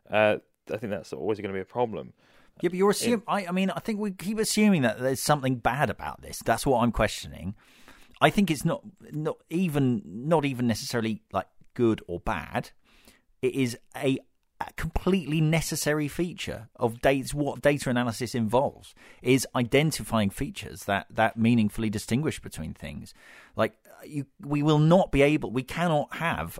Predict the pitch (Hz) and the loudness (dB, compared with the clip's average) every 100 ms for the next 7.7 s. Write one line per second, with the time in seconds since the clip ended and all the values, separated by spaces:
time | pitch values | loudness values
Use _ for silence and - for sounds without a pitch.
0 | - 107 107 104 - - 120 120 104 113 | 0 2 2 0 -4 -4 2 2 2 2
1 | 123 110 101 - - - - 110 123 131 | 0 0 -2 -12 -20 -20 -16 -10 -6 -2
2 | 139 127 143 151 120 123 143 160 120 139 | -2 2 2 2 0 0 2 2 2 2
3 | 120 87 104 110 104 95 95 98 95 90 | 2 -2 -4 0 0 0 -2 0 0 -2
4 | 107 110 104 98 107 113 104 98 95 95 | -2 -2 0 -2 0 0 0 0 -4 -4
5 | 95 98 123 - - 78 - - 78 92 | -2 -2 -2 -4 -8 -14 -14 -14 -8 -8
6 | - - _ _ _ 143 123 143 127 151 | -10 -16 _ _ _ -4 2 2 2 2
7 | 190 - - 110 _ - | 2 0 -8 -16 _ 2